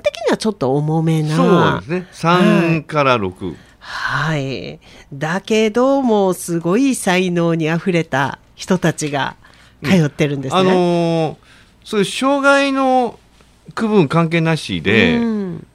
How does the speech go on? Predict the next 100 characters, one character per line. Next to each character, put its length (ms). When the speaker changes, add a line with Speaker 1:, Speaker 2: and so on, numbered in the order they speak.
Speaker 2:
そ 100
の、 460
い 60
わ 80
ゆ 20
る 40
障 220
害 100
の 80
あ 60
る 340
方 260
の 160
芸 160
術 100
活 180
動 60
を 60
支 180
援 80
す 160
る 120
っ 20
て 240
い 20
う 20
目 220
的 200
な 120
の 180
で、 100
Speaker 1:
は 100
い。 20
え 40
え。 40
Speaker 2:
あ 80
の、 100
独 260
自 120
の 120
作 300
家 120
契 60
約 240
を 20
す 160
る 60
ん 40
で 60
す 100
よ。 180
Speaker 1:
え 60
え、 180
作 260
家 120
契 260
約？ 180
Speaker 2:
う 60
ん、 80
あ、 100
独 300
自 180
に、 460
Speaker 1:
え 80
え。 60
Speaker 2:
こ 40
う、 40
福 180
祉 120
と 60
は 80
関 180
係 120
な 140
く、 180
Speaker 1:
え 120
え。 220
Speaker 2:
ア 120
ー 40
テ 120
ィ 20
ス 60
ト 120
契 220
約 300
っ 20
て 120
い 20
う 20
の 60
を 20
さ 160
せ 40
て 80
も 120
ら 80
っ 20
て、 380
Speaker 1:
は 300
い。 140